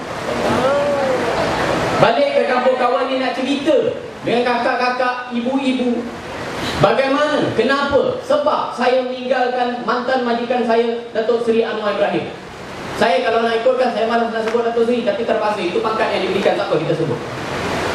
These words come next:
Tuan-tuan dan puan-puan, sebab pertama sekali yang saya tinggalkan Anwar, saya ni mengidolakan Anwar Ibrahim daripada zaman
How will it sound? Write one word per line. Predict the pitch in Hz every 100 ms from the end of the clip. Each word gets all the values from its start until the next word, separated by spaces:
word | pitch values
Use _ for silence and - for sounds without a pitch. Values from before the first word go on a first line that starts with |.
| - - -
Tuan-tuan | 233 294 294
dan | 269
puan-puan, | 254 226 233
sebab | 214 226 277
pertama | 262 - 285 320 339 339 -
sekali | 262 247 247
yang | 233
saya | 240
tinggalkan | 247 240 226 226 214
Anwar, | 170 -
saya | 220 269 285 233
ni | 214 214 - - - - - - - -
mengidolakan | 233 269 269 277 277 294 277 247
Anwar | 240 254 247
Ibrahim | 254 254 254
daripada | 247 247 247
zaman | 240 247